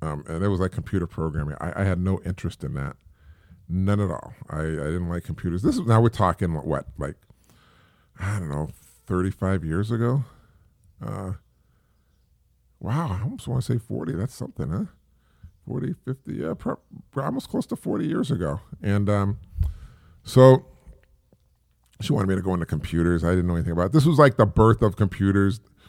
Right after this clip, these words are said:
Um, it wasn't like it, computers weren't like they were today. This is programming. You had to learn Pascal, cobol, all, all these things. I just did not have the mind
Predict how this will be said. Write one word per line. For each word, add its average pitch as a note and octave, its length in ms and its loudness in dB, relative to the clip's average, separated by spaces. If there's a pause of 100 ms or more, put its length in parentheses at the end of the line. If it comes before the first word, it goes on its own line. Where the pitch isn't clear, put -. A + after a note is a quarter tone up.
(260)
Um, G2+ 220 2
it G#2 60 2
wasn't C3+ 320 6
like A2+ 200 4
it, - 140 -6 (220)
computers C3 320 4
weren't A2 180 4
like G2 140 2
they F#2 120 0
were F2 160 0
today. E2 260 0
This G#2 160 -4
is G#2+ 100 -4
programming. D2 600 -6
You F#2 140 0
had F#2 120 0
to E2+ 60 -4
learn E2 240 -4
Pascal, G2+ 800 0 (420)
cobol, G2 680 2 (360)
all, A2+ 160 4
all A#2+ 200 8
these A2 180 4
things. E2 180 -2 (260)
I C3+ 120 0
just C#3+ 360 -2
did G#2+ 200 2
not F#2+ 380 2 (520)
have F#2+ 480 4 (260)
the G2 140 0
mind F2+ 480 4